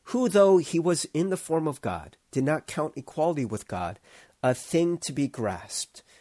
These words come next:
The word for grasped is exploiting, taking advantage of, right? Y-, you don't get to milk this,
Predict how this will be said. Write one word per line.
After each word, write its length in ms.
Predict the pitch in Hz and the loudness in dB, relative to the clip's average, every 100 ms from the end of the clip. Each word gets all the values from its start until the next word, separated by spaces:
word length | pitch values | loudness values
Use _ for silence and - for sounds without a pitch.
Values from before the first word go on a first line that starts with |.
| _ | _
The 80 | 123 | -4
word 220 | 135 165 | 0 0
for 140 | 180 | -2
grasped 640 | 165 165 180 151 - - - - - _ | 0 2 2 0 -4 -6 -16 -20 -20 _
is 480 | 156 160 151 - - _ _ _ _ _ | 4 6 6 2 -2 _ _ _ _ _
exploiting, 720 | 160 - - 165 175 120 87 - | -2 0 -2 2 2 2 -8 -6
taking 360 | 160 170 175 | -2 0 2
advantage 580 | 147 110 127 139 113 - | 0 0 0 0 -2 -6
of, 320 | 78 78 - _ - | -14 -16 -20 _ -4
right? 340 | 139 160 160 _ - _ _ | -2 -2 -4 _ -20 _ _
Y-, 260 | - 156 - | -8 -2 -2
you 140 | 156 185 | 0 2
don't 160 | 190 | 4
get 140 | 180 - | 2 2
to 80 | 160 | 0
milk 400 | 135 165 160 - | 4 2 2 -8
this, 500 | 87 78 - - | -10 -10 -10 -10